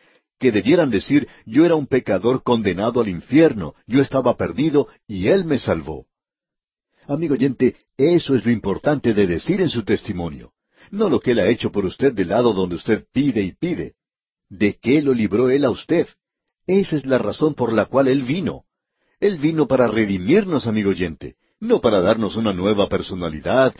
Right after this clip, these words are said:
y hacernos hombres de negocios de mucho éxito. Él vino para librarnos del infierno, amigo oyente. Eso no es muy popular hoy. A la gente no le gusta eso. Hay muchas personas a las cuales no les gusta escuchar que tienen cáncer.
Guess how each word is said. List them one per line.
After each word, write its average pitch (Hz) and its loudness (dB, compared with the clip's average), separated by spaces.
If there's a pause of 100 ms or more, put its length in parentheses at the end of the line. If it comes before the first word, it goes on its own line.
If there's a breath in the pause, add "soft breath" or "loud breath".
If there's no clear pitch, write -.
(120)
y 110 0
hacernos 113 0
hombres 117 0
de 92 0
negocios 101 -2
de 85 -4
mucho 98 -4
éxito. 104 -4 (680)
Él 135 0
vino 123 -2
para 104 -2
librarnos 104 -2
del 95 0
infierno, 147 0
amigo 104 -2
oyente. 80 -8 (580)
Eso 117 -4
no 107 -2
es 107 -2
muy 101 0
popular 87 -4
hoy. 67 -10 (140)
A 131 0
la 135 0
gente 131 0
no 131 0
le 127 2
gusta 123 0
eso. 90 -2 (880)
Hay 113 -6
muchas 104 -2
personas 95 -6
a 92 -6
las 73 -10
cuales 95 -4
no 104 -2
les 92 -2
gusta 117 -4
escuchar 104 -4
que - -8
tienen 107 -4
cáncer. 147 -4